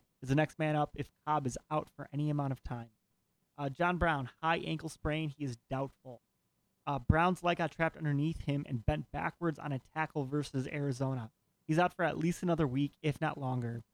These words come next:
Fantasy G Ms should make other plans at wide receiver if they've been relying on Brown, but he should be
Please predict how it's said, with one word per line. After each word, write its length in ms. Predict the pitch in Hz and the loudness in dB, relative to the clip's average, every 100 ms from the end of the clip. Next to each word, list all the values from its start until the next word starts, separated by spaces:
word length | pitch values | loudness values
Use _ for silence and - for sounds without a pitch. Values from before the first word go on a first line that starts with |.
| _ _ | _ _
Fantasy 300 | 160 165 - | -2 -2 0
G 200 | 147 151 | 0 0
Ms 140 | 151 143 | 0 -2
should 320 | - 135 127 | -2 -2 0
make 160 | 135 - | -4 -2
other 220 | 190 202 | 0 0
plans 380 | - 170 160 156 | 0 0 0 -2
at 80 | |
wide 180 | 151 151 | -2 -2
receiver 400 | 143 - 143 151 | -4 -6 -4 -2
if 80 | 147 | -4
they've 160 | 143 131 | -4 -4
been 160 | 131 | -4
relying 340 | 139 143 147 147 | -2 -4 -4 -4
on 120 | 131 | -4
Brown, 400 | 135 135 135 165 - _ _ _ _ - | -4 -4 -6 -10 -14 _ _ _ _ 4
but 80 | |
he 80 | 151 | 6
should 220 | 175 190 | 6 4
be 180 | 170 175 | 4 0